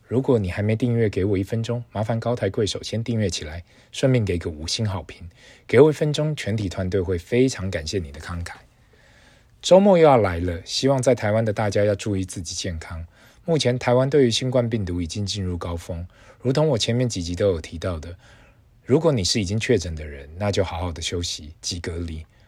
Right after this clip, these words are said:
我目前身边认识的 Omicron 确诊者，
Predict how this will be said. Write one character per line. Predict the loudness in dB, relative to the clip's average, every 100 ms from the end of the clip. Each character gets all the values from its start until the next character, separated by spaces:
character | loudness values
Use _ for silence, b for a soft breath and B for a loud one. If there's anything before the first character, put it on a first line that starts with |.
| b b -2
我 |
目 | 0
前 | 2 0
身 | 2 2
边 | 2
认 | 2 2
识 | 0 -2
的 | 0
Omicron | 0 0 -2 -4 -6 -6 -10 b b
确 | -4 -2
诊 | -2 -4
者， | -6 -10